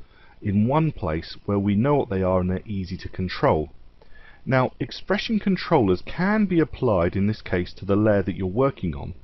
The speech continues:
but more common, particularly when you've got multiple layers and multiple parameters in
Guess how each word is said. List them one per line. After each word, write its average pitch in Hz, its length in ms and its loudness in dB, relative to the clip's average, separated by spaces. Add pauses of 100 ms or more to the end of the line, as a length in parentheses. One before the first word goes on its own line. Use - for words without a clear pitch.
(640)
but 127 140 4
more 151 440 4
common, 85 360 -2
particularly - 360 -4
when 135 80 0
you've 117 80 -2
got - 120 0
multiple 123 520 2
layers 87 460 2
and 104 240 2
multiple 131 480 0
parameters 110 580 -2
in 98 160 0